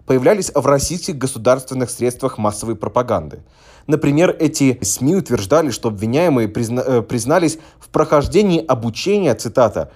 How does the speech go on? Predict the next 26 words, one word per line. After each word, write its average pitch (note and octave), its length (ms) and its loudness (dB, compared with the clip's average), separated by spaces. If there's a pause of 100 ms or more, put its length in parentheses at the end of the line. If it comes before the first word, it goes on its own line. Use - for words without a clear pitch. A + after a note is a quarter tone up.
(160)
«в - 140 -20
целях F3 340 2 (120)
осуществления C3 880 0
террористической C#3 960 0
деятельности». G2 760 -4 (460)
Эта C3 180 -2
статья - 460 2
предусматривает B2 840 0
длительные A2+ 500 -2
сроки A2 320 -4
заключения G#2+ 580 -4
вплоть B2 320 -4
до G2+ 80 -4
пожизненного. F2+ 760 -6 (680)
Медиазона C#3+ 640 4
ранее D3 260 4
писала, E3 480 2
что C3 240 -2
трое E3 320 4
пленных C3 640 -2
официально C#3+ 600 0
вступили C#3 680 -4
в A#2 520 0
В A#2+ 300 0
С - 160 -8
У G3 200 -2